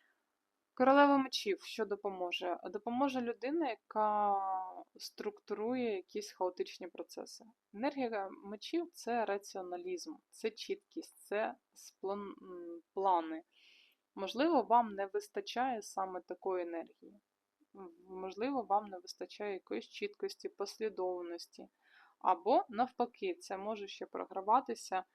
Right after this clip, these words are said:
а, вам заважатиме раціоналізм, коли ви та це нереально, та це неможливо, тому що тут і зараз ви не бачите підтверджень того, щоб це було, м, як воно має бути.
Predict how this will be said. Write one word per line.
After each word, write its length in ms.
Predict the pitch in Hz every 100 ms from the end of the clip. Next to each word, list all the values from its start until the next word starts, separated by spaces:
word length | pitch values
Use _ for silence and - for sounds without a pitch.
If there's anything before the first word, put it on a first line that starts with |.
| _ _ -
а, 300 | - - -
вам 400 | - 160 202 196
заважатиме 1300 | 185 202 202 214 196 190 175 - - 170 170 254 392
раціоналізм, 1080 | 190 196 190 - - 180 180 180 185 175 165 - _
коли 320 | 170 175 175
ви 180 | 165 165 _ _
та 120 | 226
це 240 | 233 - 220
нереально, 640 | 202 185 190 262 330 339 -
та 100 | 190
це 200 | - 180
неможливо, 840 | 170 165 165 165 180 247 285 285 -
тому 260 | - 180 190
що 160 | -
тут 260 | 185 202 -
і 80 | 170
зараз 460 | 185 247 262 -
ви 80 | 175
не 140 | 180 170
бачите 580 | 185 196 - - - - _ _ _
підтверджень 640 | 180 - 185 170 165 165
того, 320 | - 170 175
щоб 220 | 180 - 165
це 220 | - 196
було, 440 | 190 170 175 175 - _ _ _ _ _ _ _ _ _ _
м, 300 | - - 139
як 320 | 180 185 -
воно 200 | 180 175
має 280 | 175 170 170 175
бути. 220 | - -